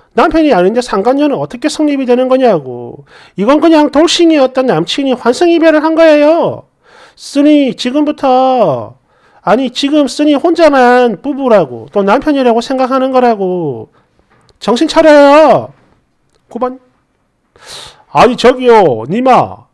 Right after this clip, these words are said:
도대체 평소 무슨 생각으로 인생을 사는 겁니까? 재혼을 제대로 한 것도 아닌데 빚이 칠억이나 대줬다고? 이거, 아니, 그래. 상간녀가 있든 없든 만약 헤어지면 그때 어쩌려고 이랬습니까?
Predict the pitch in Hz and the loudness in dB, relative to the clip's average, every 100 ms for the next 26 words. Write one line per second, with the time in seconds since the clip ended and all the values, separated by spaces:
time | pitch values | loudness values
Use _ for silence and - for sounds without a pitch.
0 | _ _ - 139 240 - 349 262 127 - | _ _ -6 -2 -2 0 2 2 -2 -8
1 | - - 208 262 330 120 117 233 294 - | -20 -8 -6 -2 -4 -6 -6 -4 -4 -4
2 | 277 269 269 262 220 220 247 226 226 202 | 0 0 0 -6 -6 -4 -2 -2 -2 -4
3 | 208 214 214 208 139 165 - _ _ _ | -2 -4 -6 -8 -10 -12 -14 _ _ _
4 | _ - 180 185 320 294 - 214 294 247 | _ -4 -2 0 0 0 -4 -2 -2 -2
5 | 349 392 392 302 240 233 170 277 311 240 | -4 -4 0 2 2 -2 -4 -4 -6 -8
6 | - - 440 392 349 185 180 175 147 131 | -6 -2 0 0 0 -2 -2 -2 -4 -4
7 | 143 185 _ _ _ _ _ _ - 269 | -6 -10 _ _ _ _ _ _ -6 2
8 | 359 226 110 92 _ _ - 339 214 294 | 4 4 0 -10 _ _ -2 -2 -2 -2
9 | 262 127 - _ - - 247 285 370 359 | -2 -2 -8 _ -18 -6 -2 2 2 2
10 | 294 320 339 339 302 285 294 247 131 110 | 0 -2 -2 -2 -2 -2 0 0 -2 -4
11 | 180 311 247 247 302 320 277 339 - 156 | 0 0 -2 -6 -6 -4 -4 -4 -4 -4
12 | 147 302 349 311 254 247 254 226 190 165 | -4 -4 -2 -2 -2 -4 -4 -4 0 0
13 | 262 | -2